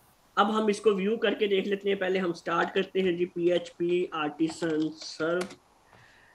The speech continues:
ये हमारा start हो गया है। और हमारा जो root था इसका हमने बनाया last lecture में, Home के लिए, वो home ही है मेरे ख्याल में, हाँ home ही है उसका नाम। तो खैर इसको हम करते हैं open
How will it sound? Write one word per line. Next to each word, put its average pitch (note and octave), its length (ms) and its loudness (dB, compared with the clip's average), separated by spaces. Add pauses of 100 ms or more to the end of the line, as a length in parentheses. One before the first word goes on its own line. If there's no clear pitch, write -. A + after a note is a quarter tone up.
(1700)
ये E3 120 0
हमारा E3 240 4
start D#3+ 400 2
हो F#3 120 4
गया F3 200 2
है। F3 140 0
और E3+ 120 -2
हमारा E3 280 0
जो E3+ 160 2
root F3+ 500 -2 (160)
था D#3+ 340 2
इसका D#3+ 420 0
हमने D3+ 340 4
बनाया C#3 500 -2
last C#3 440 -2
lecture C#3 360 -4
में, D3 320 -2 (600)
Home D3 260 0
के D#3 160 0
लिए, D3+ 300 4
वो D#3 140 0 (300)
home D3 400 2
ही D#3+ 100 6 (140)
है D3+ 100 0
मेरे D3+ 160 4
ख्याल C#3+ 200 -6
में, C#3+ 120 -4
हाँ A#2+ 280 -8
home C#3+ 220 2
ही D3+ 80 4
है D3+ 60 2
उसका D3+ 220 -4
नाम। D3 200 2 (680)
तो F#3 60 -6
खैर C#3+ 220 0
इसको D3+ 220 -2
हम D3 140 0
करते C#3+ 320 -4
हैं C#3+ 220 -2
open D#3+ 540 0